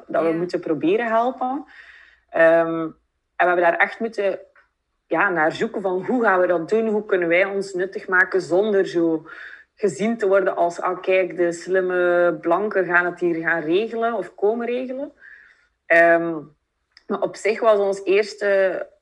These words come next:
Speaker 1: bezorgdheid wel iets anders, want ze zeiden in het nieuws bijvoorbeeld, hadden ze eigenlijk voorspeld, ehm, dat de komende tweeënzeventig uur nog een beving ging gebeuren. En zij schatten dat dat op ne-, allee,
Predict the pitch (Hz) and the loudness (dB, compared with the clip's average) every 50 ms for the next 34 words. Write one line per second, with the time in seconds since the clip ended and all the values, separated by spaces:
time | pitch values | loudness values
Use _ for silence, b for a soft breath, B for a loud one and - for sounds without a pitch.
0 | _ _ _ - 160 175 165 156 202 226 - - - 226 - 214 196 190 185 - | _ _ _ -8 -4 -2 0 2 2 0 0 -2 -6 -2 0 2 2 2 0 -2
1 | - 196 214 214 196 - 180 180 180 - 180 175 165 170 175 185 190 190 185 - | -2 -4 -2 -4 -6 -6 -6 -6 -6 -4 -4 -2 0 0 2 2 2 2 0 0
2 | 175 170 165 160 - 180 180 220 254 247 240 202 226 208 185 196 208 214 208 202 | -4 -6 -8 -6 -4 -2 -2 -2 -2 -2 -4 -4 -6 -6 -4 -2 -2 0 0 2
3 | 208 208 208 202 - - 180 175 180 170 180 - - 180 196 202 196 190 - - | 0 0 0 -2 -4 -6 -4 -4 -4 -4 -4 -4 -2 -2 -2 -2 -4 -6 -4 -4
4 | 180 180 - - - 175 170 175 185 190 196 196 196 - - _ - - 165 165 | -4 -4 -6 -6 -2 0 0 2 2 0 0 -2 -4 -10 -20 _ -8 -6 -4 -2
5 | 165 165 165 165 160 - - - 170 170 - - - - 175 190 208 214 190 180 | -2 -4 -4 -6 -10 -8 -6 -4 -6 -4 -6 -8 -4 0 2 2 2 2 0 -2
6 | 180 - - 185 196 196 196 196 - 180 196 196 - 170 160 - - - 202 220 | -4 -4 -2 0 0 0 0 0 -2 -2 -4 -4 -6 -14 -14 -12 -8 -4 -4 -4
7 | 226 190 185 185 208 214 220 220 196 214 214 226 208 220 208 190 202 202 185 190 | -2 -2 -2 -2 -2 -2 -4 -4 -4 -4 -4 -4 -4 -6 -6 -4 -4 -2 -2 -2
8 | 165 160 185 196 202 208 202 190 196 - _ _ _ _ _ _ - 180 175 165 | -2 0 0 0 0 0 -2 -6 -10 -14 _ _ _ _ _ _ -8 -8 -6 -4
9 | 160 170 175 196 196 - - - 180 185 - - 196 180 175 175 - 175 170 - | -2 0 0 0 0 -4 -6 -6 -6 -6 -4 -4 -4 -2 -2 -2 0 2 2 2
10 | - - - 175 - - 175 175 170 175 175 - - 170 165 156 147 147 - - | 0 -2 -6 -6 -6 -8 -6 -4 -4 -4 -4 -4 -4 -2 -2 -2 -4 -6 -10 -18